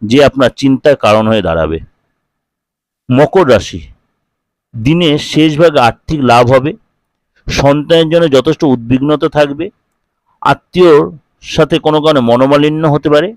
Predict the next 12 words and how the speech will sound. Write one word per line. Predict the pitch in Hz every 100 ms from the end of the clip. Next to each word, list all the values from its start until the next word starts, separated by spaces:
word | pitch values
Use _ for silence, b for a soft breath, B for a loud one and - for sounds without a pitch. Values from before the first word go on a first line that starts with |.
| _
পরে | 131 131 131
আবার | 127 131
সেটা | 151 147
মিটেও | 110 104 120
যাবে। | 95 82 80 - _ _ _ _ _ _ b b _ -
কুম্ভ | 185 190
রাশি, | 180 113 - 82 - - _ _ _ _ _ -
বিতর্ক, | 113 123 151 190 180 - 185 220 _ _
সংঘাত | - 147 151 156 156
এগুলোকে | 151 151 151 143
এড়িয়ে | 120 117 107
চলুন। | 95 85 82